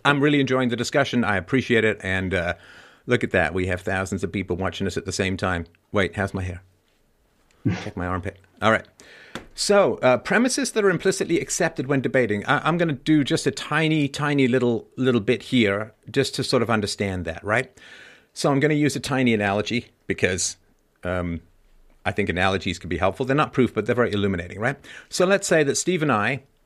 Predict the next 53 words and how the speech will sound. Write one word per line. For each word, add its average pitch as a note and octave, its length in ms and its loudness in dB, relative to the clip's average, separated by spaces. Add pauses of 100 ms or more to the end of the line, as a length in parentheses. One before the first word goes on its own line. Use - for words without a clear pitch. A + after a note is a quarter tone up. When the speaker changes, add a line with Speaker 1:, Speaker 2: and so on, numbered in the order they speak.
(240)
Speaker 1:
decide, B2+ 540 0 (200)
let's C3 200 0
pretend A2 380 0
it - 140 -10
wasn't G#2+ 260 0
coronavirus G2 640 0
and G2+ 80 -4
America's F#2+ 380 -4
not F#2+ 140 -6
currently F#2 320 -2
on F#2 100 -2
fire. A2+ 400 0 (180)
We D3 120 4
decide A#2+ 320 0
we A2+ 80 0
wanna G#2 360 0 (200)
get C3 160 4
on A2 100 2
a - 20 0
bus G#2 260 -2
and G#2 100 -4
go G2 80 2
to F2+ 80 0
Vegas, F2 420 -4
right? A2+ 180 -4 (1200)
And A2+ 640 2 (600)
so - 140 0
we B2+ 100 4
go D3 140 6
down C3+ 160 4
to B2 40 0
the A2 60 0
bus A#2 180 2
station. G#2+ 400 2
We G#2 100 2
say G#2+ 180 0
we G2+ 120 0
want G#2 260 -2
two C3+ 120 0
tickets - 680 -4
for A#2 160 0
a G2+ 40 2
bus G#2+ 220 -4
to A2 80 -8
Vegas. G2 400 0
We G2+ 120 -2
get G#2+ 160 2
on G#2+ 100 0
that G2+ 180 -2
bus F#2+ 280 -2
and G2 100 -4
then F#2+ 100 -2
we, G2 240 0